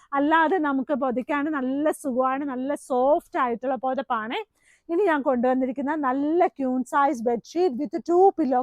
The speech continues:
covers ആണ്. റേറ്റ് വന്നിട്ട് തൗസൻഡ് റുപ്പീസിന് താഴെയാണ്. ഇതിനകത്ത് ഫുൾ ലേസ് ഒക്കെ പിടിപ്പിച്ചിട്ടുണ്ട്. ഈ പില്ലോ കവറിൽ ഞാൻ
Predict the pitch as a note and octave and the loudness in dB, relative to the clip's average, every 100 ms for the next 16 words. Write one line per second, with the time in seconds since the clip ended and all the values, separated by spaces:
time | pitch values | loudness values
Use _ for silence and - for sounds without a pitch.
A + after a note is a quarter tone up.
0 | A#3+ B3+ B3 A#3+ C4 A#3 C4 F#4+ _ _ | 0 0 0 0 -4 -4 -6 -8 _ _
1 | _ _ B3 C#4+ D4+ D#4+ E4 C4 B3 A3 | _ _ 4 4 4 2 0 0 -2 2
2 | F4 D#4 B3+ B3 C#4+ C4+ G#3+ B3+ - C4+ | 4 6 4 2 0 -2 -2 -4 -4 -4
3 | C#4 B3 C4 C#4+ B3+ B3+ C4+ B3+ C4 B3+ | -2 0 2 2 0 0 -4 -4 -6 -6
4 | - D4+ D4+ F4 D#4 B3 C4 - D4+ A#3+ | -12 -4 2 2 2 2 0 -4 -4 -2
5 | A#3+ G#3 A3 C4+ B3 A3+ F#4 G#4+ _ _ | -4 -8 -10 -8 -6 2 2 2 _ _
6 | F4 D#4+ D4+ C#4+ D4 D4 C4+ D4+ C4+ | 0 2 4 4 4 2 2 0 -2